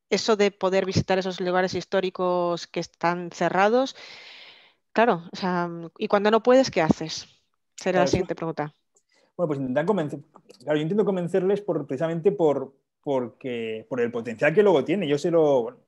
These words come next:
Speaker 2: eh, se lo explico así, digo, si sales en, en una novela, o sea, si tú, o sea, el monasterio, el castillo, pues, o yo que sé, un palacio, sale en, en, en una, en una de estas novelas, eh, va a venir muchísima más gente a,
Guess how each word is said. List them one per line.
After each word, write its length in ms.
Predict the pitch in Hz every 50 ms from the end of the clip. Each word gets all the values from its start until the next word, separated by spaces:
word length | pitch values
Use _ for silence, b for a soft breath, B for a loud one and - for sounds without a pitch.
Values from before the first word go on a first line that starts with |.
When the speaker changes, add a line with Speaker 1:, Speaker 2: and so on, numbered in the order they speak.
| _ -
Speaker 2:
eh, 400 | 131 123 120 123 123 120 127 120 117
se 120 | 113 - 131
lo 40 |
explico 240 | 117 - 156 160 214
así, 180 | - - - 170
digo, 140 | 156 147 123
si 160 | - 123 113
sales 320 | - 139 135 160 185 180
en, 300 | 185 175 165 160 160 156
en 80 | 147 147
una 160 | 147 147 143
novela, 380 | 139 131 131 139 147 170 190 190
o 20 |
sea, 140 | - - 120
si 400 | - - 131 135 135 131 127 127 b b b b b b _
tú, 460 | - - 127 123 120 113 113 110 104 107
o 40 |
sea, 140 | - - 107
el 60 | 104
monasterio, 560 | 104 101 - - - _ - 143 156 151 135 135
el 60 | 135
castillo, 640 | 131 - - - - 151 151 147 143 143 139 139 139
pues, 180 | 135 113 - -
o 460 | 104 110 104 - - 87 92 95 95
yo 80 | 98
que 80 | - -
sé, 60 | - 123
un 140 | 104 101 _ _ _ _
palacio, 400 | - 113 131 139 - - 151 165 b b b b b
sale 500 | _ - - 127 139 156 160 165 151 156
en, 120 | 147 147 147
en, 300 | 143 135 135 131 131 131
en 120 | 131 131 135
una, 260 | 135 131 127 127 113
en 60 | 123
una 160 | 127 131 131
de 60 | 131 127
estas 240 | 123 - 139 - -
novelas, 440 | 127 127 131 147 180 196 190 - _
eh, 480 | - 131 120 117 113 110 110 110 104 104 107 113
va 60 | 113
a 20 |
venir 180 | 131 147 170 180
muchísima 480 | 170 147 - - 151 - 190 175 160
más 220 | 160 160 156 147 -
gente 500 | - 160 165 160 - 190 220 240 - _ _
a, 640 | - 123 117 117 117 110 107 107 107 107 104 101 -